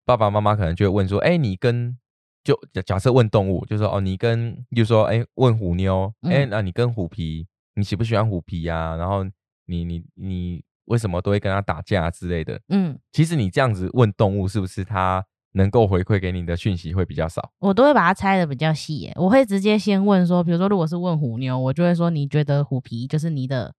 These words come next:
Speaker 2: 动物伙伴，
Speaker 1: 嗯。
Speaker 2: 你对它感觉是什么？”
Speaker 1: 哦，你看，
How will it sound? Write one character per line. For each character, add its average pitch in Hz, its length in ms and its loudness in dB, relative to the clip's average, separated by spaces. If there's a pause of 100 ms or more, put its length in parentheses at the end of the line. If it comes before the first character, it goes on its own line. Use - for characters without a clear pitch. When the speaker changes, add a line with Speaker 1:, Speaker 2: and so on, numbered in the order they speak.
(220)
Speaker 2:
动 185 220 4
物 170 60 2
伙 131 200 -2
伴， 117 260 -4 (100)
Speaker 1:
嗯。 127 120 6
Speaker 2:
你 120 40 6
对 190 100 8
它 180 140 4
感 135 200 -4
觉 131 160 -4
是 151 120 -6
什 - 180 -12
么？” - 120 -20 (540)
Speaker 1:
哦， 82 400 0
你 87 60 -4
看， 104 180 4